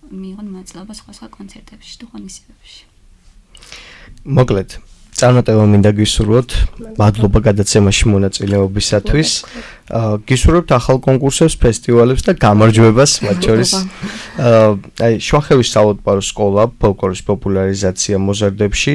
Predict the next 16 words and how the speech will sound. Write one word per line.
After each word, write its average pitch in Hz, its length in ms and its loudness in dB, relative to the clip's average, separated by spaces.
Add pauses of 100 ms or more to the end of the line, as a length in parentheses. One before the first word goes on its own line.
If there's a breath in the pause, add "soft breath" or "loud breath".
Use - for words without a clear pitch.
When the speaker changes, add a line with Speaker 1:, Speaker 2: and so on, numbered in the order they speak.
Speaker 2:
და - 180 -2
საალატბარო 101 600 0
სკოლების 101 560 -4
საიუბილეო 92 560 0
კონცერტი, 95 560 -4
ეს 87 160 -6
გახლავთ 113 440 -10
დღევანდელი 95 500 -4
გადაცემის 95 600 -4
თემა. 92 260 -4 (480 loud breath)
ღიეთერი 147 440 2
სტუმრები 113 520 -2
იყვნენ 123 340 0
ანზორ 107 340 0
ერქომაიშვილის 98 800 -2
სახელობის 98 680 -2